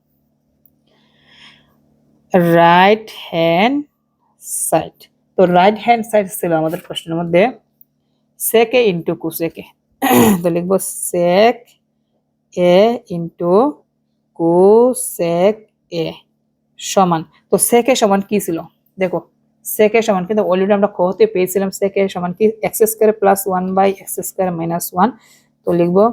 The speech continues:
এক্স স্কয়ার প্লাস ওয়ান by এক্স স্কয়ার মাইনাস ওয়ান into, দিলাম into cosec A। দেখো cosec এর মানটা কিন্তু আমরা বের করছিলাম, cosec A সমান কি ছিল? এক্স স্কয়ার প্লাস ওয়ান by টু এক্স।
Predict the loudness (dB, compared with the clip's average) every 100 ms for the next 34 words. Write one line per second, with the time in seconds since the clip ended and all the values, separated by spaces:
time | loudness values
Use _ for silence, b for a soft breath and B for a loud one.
0 | -4 _ _ _ _ _ -10 -6 -4 -4
1 | 2 2 2 -2 0 2 0 -6 _ -6
2 | -4 -4 -4 -2 2 4 2 -2 _ _
3 | _ _ -10 -8 -2 -2 0 0 2 0
4 | -4 -2 -2 -2 -8 -14 -10 -6 -6 -8
5 | _ _ _ _ 0 2 4 2 2 -2
6 | -4 -4 -6 -10 -8 -10 -10 -6 -4 2
7 | 2 0 -18 _ _ _ _ -4 -2 -2
8 | -2 -4 0 0 0 0 0 0 -2 0
9 | 0 0 -2 -2 -2 -2 -4 _ _ _
10 | _ _ _ _ _ _ -4 -2 0 2
11 | 2 2 0 -2 0 0 0 -4 -6 0
12 | 0 2 2 2 0 -4 -2 -2 2 2
13 | 0 -6 -6 -6 -6